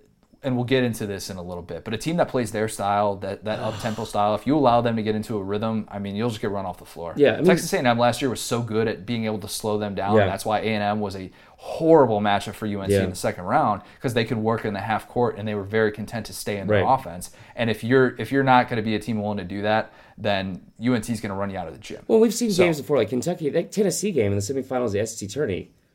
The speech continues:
Speaker 2: You know, like, that's not, that's not the kind of game they wanna get into. It's just, like, a back and forth, constantly, like, high, just high scoring the entire game, but they can still do it.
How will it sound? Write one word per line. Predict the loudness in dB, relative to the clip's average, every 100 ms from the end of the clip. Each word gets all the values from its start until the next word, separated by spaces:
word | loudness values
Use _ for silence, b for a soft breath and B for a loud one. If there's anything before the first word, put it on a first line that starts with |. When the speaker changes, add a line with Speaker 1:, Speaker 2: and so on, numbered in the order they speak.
| _ _ _ -6
Speaker 2:
You | 0
know, | 0
like, | 2
that's | 2 2
not, | 0 -2
that's | -2 -2 -2
not | -4
the | -6
kind | -6 -4
of |
game | -2 2
they | 2
wanna | 2 0
get | 0
into. | -2 -2 -2
It's | -2
just, | -4 -4
like, | -2 -4 -4
a | -8
back | -2 -2 -2
and | -4
forth, | 0 0 0 -4
constantly, | -6 -4 -2 -2
like, | -2 -4 -8
high, | -8 -2 -2 -2 b b b b -10
just | -8
high | 0 2
scoring | 2 2 0 2
the |
entire | 0 0 -2
game, | 2 2 2 0 -4 b b b b
but | 2
they | 2
can | 2
still | -2 0
do | 2
it. | 2 0 -4